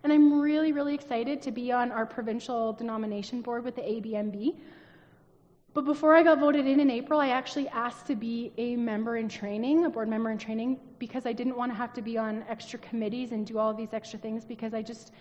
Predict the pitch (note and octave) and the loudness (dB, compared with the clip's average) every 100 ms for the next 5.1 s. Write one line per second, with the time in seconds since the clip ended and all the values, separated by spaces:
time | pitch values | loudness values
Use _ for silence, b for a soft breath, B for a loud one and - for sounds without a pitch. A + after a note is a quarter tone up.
0 | B B A#3+ C4+ C#4 C4+ A#3+ - A3+ - | B B 0 2 0 -2 -6 -6 -6 -4
1 | G#3 G#3 G3+ G3+ G#3 G3 F#3 F3+ D#3+ F#3 | -4 -4 -4 -6 -6 -8 -8 -8 -8 -8
2 | F3+ D3+ - - - - - _ b b | -8 -10 -12 -14 -16 -20 -20 _ b b
3 | b A#3+ C#4+ E4+ D#4 C#4+ C#4 C#4 C4+ C#4 | b -2 2 4 4 0 -2 -2 -2 -2
4 | B3 G#3 A3 C4 - A3+ F#3+ F#3 F#3 F#3+ | -2 -4 -4 -4 -6 -10 -6 -4 -4 -6